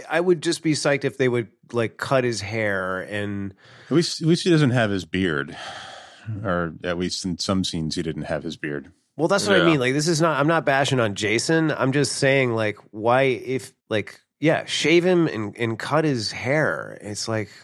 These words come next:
Speaker 1: <sighs> I feel like everything that that guy gets cast in, he's just, he's got the beard and the hair and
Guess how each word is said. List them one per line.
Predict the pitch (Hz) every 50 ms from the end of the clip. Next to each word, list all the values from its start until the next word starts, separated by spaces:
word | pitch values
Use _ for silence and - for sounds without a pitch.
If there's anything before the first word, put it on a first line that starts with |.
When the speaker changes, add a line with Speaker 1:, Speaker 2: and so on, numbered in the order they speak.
| - _ -
Speaker 1:
<sighs> | - - - - - - - - - _ _ _ _ _ _ _ _ _ _ _
I | - 131
feel | 143 202 208
like | 202 - - -
everything | 147 147 180 180 160 - 170 165 156 151 143
that | 135 127 107 82 104
that | 131 123 131 131
guy | - 131 135 127
gets | 117 117 - -
cast | - - 113 110 110 127 - - -
in, | 156 160 160 156 156
he's | 143 113 113 127 123 110 107 107
just, | 123 117 - - -
he's | 113 120 104
got | - 127 120 -
the | 117
beard | 98 - 113 117 127 127 127 127 123 113
and | - - 107 104
the | 101
hair | 87 - 110 135 143 143 127 107 101 95 90 87
and | 92 101 101 98 101 98 98 95 -